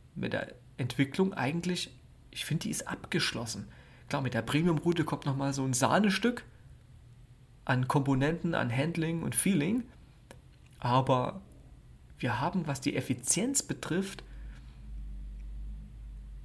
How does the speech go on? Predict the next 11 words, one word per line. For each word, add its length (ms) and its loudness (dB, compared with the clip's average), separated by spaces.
den 80 2
Nagel 340 6
eigentlich 580 2
ins 140 0
Brett 320 4
reingekloppt. 720 2
Und 180 -2
Effizienz 640 4
ist 180 0
keine 300 4
Geschmackssache. 800 -2